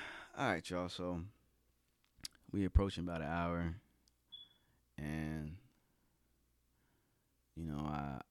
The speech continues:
I, I got a long day ahead of me tomorrow, so I'ma head out here now.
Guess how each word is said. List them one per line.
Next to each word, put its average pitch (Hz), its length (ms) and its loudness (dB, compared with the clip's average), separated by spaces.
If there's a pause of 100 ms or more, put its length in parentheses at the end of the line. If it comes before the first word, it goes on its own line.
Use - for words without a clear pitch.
I, 69 300 -6 (3000)
I 98 60 -2
got 98 120 2
a 90 40 4
long 82 260 4
day 67 160 0
ahead 65 180 0
of - 60 -2
me 64 60 -4
tomorrow, 55 400 -6
so 50 320 -6 (1080)
I'ma 71 160 -2
head 78 200 2
out 71 160 2
here 78 180 -2
now. 55 300 -4